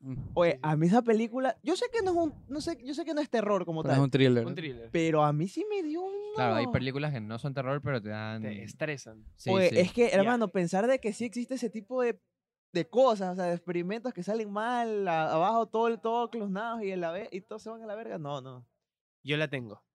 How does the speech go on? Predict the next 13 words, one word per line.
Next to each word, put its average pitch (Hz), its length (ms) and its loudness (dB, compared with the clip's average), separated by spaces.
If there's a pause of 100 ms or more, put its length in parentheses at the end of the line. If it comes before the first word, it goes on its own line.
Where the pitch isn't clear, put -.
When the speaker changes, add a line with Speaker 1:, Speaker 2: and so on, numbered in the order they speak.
(120)
Speaker 3:
Eh, 123 440 -2
no 135 80 -4
es 143 80 -4
de 170 80 -4
terror, 147 360 -2
pero 135 200 -4
lo 127 120 -6
mismo. 117 420 -8
Me 127 160 -6
generó 123 380 -8
un 160 80 -4
estrés 160 520 -8
impresionante. 131 1000 -8